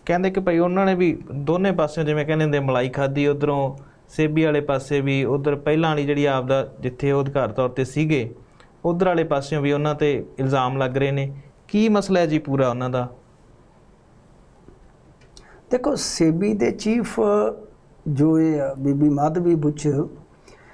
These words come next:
Speaker 2: ਇਹਨਾਂ ਦਾ ਮੈਨੂੰ ਨਹੀਂ ਲੱਗਦਾ ਕਿ ਖਹਿੜਾ ਐਡੀ ਆਸਾਨੀ ਨਾਲ ਛੁੱਟ ਜਾਏਗਾ। ਕੱਲ੍ਹ ਕਾਂਗਰਸ ਨੇ,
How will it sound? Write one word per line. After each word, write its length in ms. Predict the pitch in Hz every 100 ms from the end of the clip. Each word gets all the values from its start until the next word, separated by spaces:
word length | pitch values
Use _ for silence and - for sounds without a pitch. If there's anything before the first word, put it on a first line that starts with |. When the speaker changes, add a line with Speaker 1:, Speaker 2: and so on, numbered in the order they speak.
| - - _
Speaker 2:
ਇਹਨਾਂ 360 | 233 240 269 277
ਦਾ 500 | 254 247 254 254 - - - _ _ -
ਮੈਨੂੰ 300 | 170 180 214
ਨਹੀਂ 120 | 233 220
ਲੱਗਦਾ 300 | 202 202 214
ਕਿ 160 | 226
ਖਹਿੜਾ 280 | 220 226 165
ਐਡੀ 400 | 180 165 165 208 170
ਆਸਾਨੀ 480 | 151 151 143 156
ਨਾਲ 200 | 156 170
ਛੁੱਟ 260 | 156 160 143
ਜਾਏਗਾ। 580 | 147 156 151 156 208 220
ਕੱਲ੍ਹ 280 | - 160 165
ਕਾਂਗਰਸ 640 | 165 143 139 139 151 147
ਨੇ, 360 | 165 147 151 -